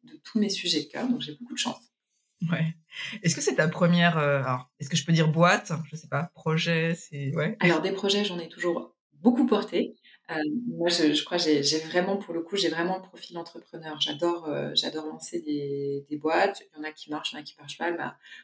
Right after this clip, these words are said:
Speaker 1: ma première entreprise, heu, j'ai pas réussi ma levée de fonds, j'étais obligée de l'arrêter. J'avais, heu, je sortais de l'école. J'ai créé une compagnie de théâtre, j'ai créé plusieurs associations, heu, j'ai créé une entreprise d'ailleurs qui, heu, qui travaille, hem,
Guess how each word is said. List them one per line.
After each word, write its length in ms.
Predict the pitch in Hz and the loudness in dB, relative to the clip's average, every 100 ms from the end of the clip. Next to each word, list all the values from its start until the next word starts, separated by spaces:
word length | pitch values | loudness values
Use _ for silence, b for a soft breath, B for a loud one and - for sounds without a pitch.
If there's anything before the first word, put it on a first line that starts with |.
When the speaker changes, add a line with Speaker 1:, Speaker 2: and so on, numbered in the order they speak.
| - | -6
Speaker 1:
ma 80 | 156 | -6
première 420 | - 202 196 185 | 0 2 2 2
entreprise, 680 | 180 - 170 - 196 196 160 | -2 -2 -4 -2 -2 2 4
heu, 1000 | 147 143 139 135 - - - - - - | 6 4 2 2 2 -2 -2 -4 -6 -6
j'ai 140 | - 156 | -6 -4
pas 80 | |
réussi 280 | 170 175 - | -4 -2 -4
ma 120 | 170 160 | -4 -2
levée 160 | 151 | -2
de 60 | 151 | -4
fonds, 120 | - | -8
j'étais 240 | - - _ | -10 -10 _
obligée 260 | - 147 | -14 -10
de 40 | 151 | -10
l'arrêter. 540 | 147 143 - 240 302 | -10 -10 2 2 2
J'avais, 420 | - - 143 143 | -2 -8 -16 -12
heu, 80 | 139 | -8
je 160 | 139 147 | -6 -6
sortais 300 | - - 175 | -8 -6 -8
de 40 | |
l'école. 460 | 151 - 175 220 302 - B B B 143 | -8 -8 -2 0 -2 -6 B B B -10
J'ai 220 | 147 143 | -8 -6
créé 220 | - 143 | -10 -14
une 200 | 131 131 | -14 -16
compagnie 440 | - 214 226 233 | -8 0 4 4
de 40 | 233 | 2
théâtre, 560 | 202 196 196 190 190 - | 0 2 2 0 -4 -10
j'ai 180 | 151 151 | -12 -12
créé 280 | - 139 | -10 -12
plusieurs 360 | - - 214 214 | -10 -4 0 2
associations, 1000 | 208 - 196 185 185 - - - - 175 160 | 2 0 -6 -6 -6 -8 -10 -14 -10 -8 -6
heu, 140 | 143 143 B B B - | -6 -8 B B B -6
j'ai 340 | - 143 139 | -2 0 -2
créé 220 | - 165 | -6 -10
une 80 | 160 | -4
entreprise 560 | 156 - 151 - 175 170 | -6 -6 -12 -2 -2 0
d'ailleurs 280 | 139 143 - | -2 -2 -6
qui, 260 | - 247 | -16 -10
heu, 260 | 247 233 247 | -8 -8 -12
qui 140 | - | -18
travaille, 460 | - - 143 151 147 | -16 -12 -4 -2 -2
hem, 500 | 135 131 127 123 | -4 -4 -6 -8